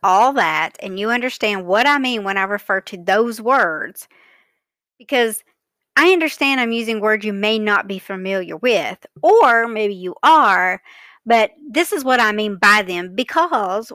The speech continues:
words can have many definitions, right? It's time to discuss the ways to break the family legacy of whatever it is you want to break. It can be yelling at your kids, spanking them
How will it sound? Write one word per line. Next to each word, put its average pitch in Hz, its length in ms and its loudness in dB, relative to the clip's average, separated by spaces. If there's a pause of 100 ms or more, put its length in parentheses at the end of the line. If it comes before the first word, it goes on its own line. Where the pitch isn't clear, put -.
(100)
words 277 200 0
can 320 140 -4
have 294 180 -6
many 196 360 -6
definitions, 175 680 -8
right? 165 380 -2 (960)
It's - 160 -12
time 302 300 2
to 440 140 0
discuss 320 440 0
the 226 160 -6
ways 208 320 -2
to - 100 -12
break 226 300 -2
the 269 80 -10
family 214 400 -6
legacy 185 480 -4
of 202 180 -8
whatever 226 580 -2
it 285 140 0
is 226 220 0
you 208 100 -4
want 185 240 -10
to 202 100 -10
break. 196 540 -2 (680)
It 196 220 -6
can 190 220 -10
be 175 560 -10
yelling 190 360 0
at - 160 -6
your 170 80 -16
kids, 285 580 0 (460)
spanking 269 600 -2
them 262 440 -6